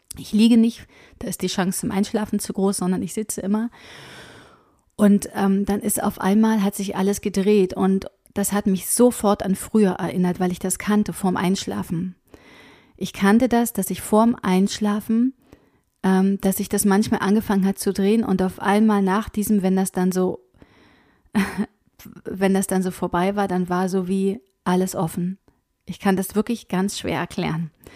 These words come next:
Und genau, und ich hatte das aber alles verdrängt, ja, weil das alles, was ich als Kind hatte, hatte ich ganz schön verdrängt.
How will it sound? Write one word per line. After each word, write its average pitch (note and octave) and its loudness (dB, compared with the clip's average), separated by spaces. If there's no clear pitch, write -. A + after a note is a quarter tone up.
Und F#3+ 0
genau, F#3 0
und G3 0
ich G3 -2
hatte A#3+ 4
das A3+ 4
aber G3+ 4
alles A3 2
verdrängt, F#3 0
ja, F3 -2
weil F#3 -2
das F#3 -4
alles, G#3+ -2
was G#3+ -2
ich F#3+ -6
als - -6
Kind A#3+ 4
hatte, G#3 0
hatte F#3+ -4
ich F3 -10
ganz G#3+ 2
schön G#3+ -2
verdrängt. F3+ -6